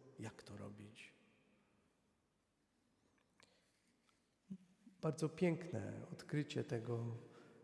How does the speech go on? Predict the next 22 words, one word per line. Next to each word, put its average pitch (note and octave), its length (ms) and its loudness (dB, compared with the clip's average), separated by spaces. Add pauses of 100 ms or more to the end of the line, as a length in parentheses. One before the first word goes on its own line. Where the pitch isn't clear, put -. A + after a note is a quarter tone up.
(240)
e, A2+ 200 -2
tej A#2 180 0
pięknej C3+ 440 6
postaci A#2+ 680 2
Filipa A#2 460 -2
Nereusza. A2+ 680 0 (1900)
Myślę, C3+ 240 -4
że B2 180 2
dzisiaj C3+ 540 2
każdy C3+ 520 4 (680)
może B2+ 380 2
se-, - 260 0
może C3 320 4
zaczerpnąć C3 760 6
z - 100 -6
tego B2+ 240 4
skarbca, A#2 800 0 (200)
e, C3+ 160 -4 (1160)
tradycji B2 580 2
świętości B2+ 800 4
w - 100 -8
Kościele. G2+ 640 0